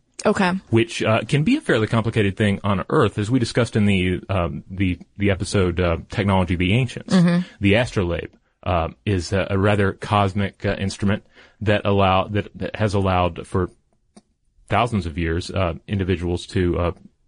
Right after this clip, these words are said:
Speaker 2: determine
Speaker 1: Find Mecca.
Speaker 2: Yeah, determine
Speaker 1: Yeah.
Speaker 2: exactly the location of Mecca so that they're praying in the right direction.
Speaker 1: Yeah. I mean, I have to say, like, a lot of this, again, doesn't, it feels like, okay, you're in a, you're on a mission and, and you're
Speaker 2: Yeah.
Speaker 1: an individual. And so,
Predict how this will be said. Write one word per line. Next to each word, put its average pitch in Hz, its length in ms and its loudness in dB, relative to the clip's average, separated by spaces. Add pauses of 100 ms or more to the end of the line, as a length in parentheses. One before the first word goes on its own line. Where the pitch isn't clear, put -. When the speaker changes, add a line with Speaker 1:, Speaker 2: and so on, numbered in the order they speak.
Speaker 2:
determine 175 320 -2
Speaker 1:
Find 165 240 0
Mecca. 160 340 0
Speaker 2:
Yeah, 175 100 2
determine 180 300 0
Speaker 1:
Yeah. 165 80 2
Speaker 2:
exactly 92 320 0
the 85 80 0
location 87 400 0
of 80 60 -4
Mecca 92 260 0
so 87 140 -2
that 80 60 -2
they're 85 100 2
praying 80 240 -6
in 80 80 -6
the 78 60 -8
right 80 140 -4
direction. - 360 -4
Speaker 1:
Yeah. 165 240 0 (400)
I 330 60 2
mean, 349 100 4
I 330 40 4
have 320 100 0
to 277 60 0
say, 196 280 2
like, 185 200 2
a 233 80 4
lot 233 220 2
of 254 80 -2
this, 226 160 -2
again, 180 320 0
doesn't, 185 380 0
it 196 180 -2
feels 208 240 2
like, 202 140 0
okay, 185 260 2
you're 170 180 4
in 170 120 2
a, 170 200 2
you're 180 160 2
on 180 60 2
a 175 60 4
mission 165 340 0
and, 156 220 0
and 175 180 2
you're 196 100 2
Speaker 2:
Yeah. 220 60 4
Speaker 1:
an 220 80 2
individual. 233 640 0
And 165 100 0
so, 175 200 2